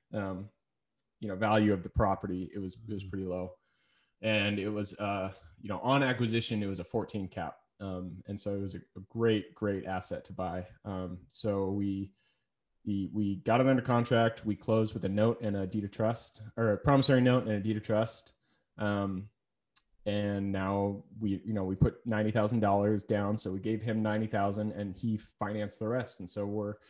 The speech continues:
Speaker 1: we're paying him a, a, a monthly payment of,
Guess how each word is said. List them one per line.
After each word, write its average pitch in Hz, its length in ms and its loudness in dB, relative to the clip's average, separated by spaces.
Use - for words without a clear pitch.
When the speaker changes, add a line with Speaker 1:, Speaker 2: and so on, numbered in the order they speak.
Speaker 1:
we're 113 100 0
paying 113 260 0
him 113 220 0
a, 107 40 4
a, 107 500 0
a 104 40 -4
monthly 110 440 0
payment 120 520 2
of, 104 400 -4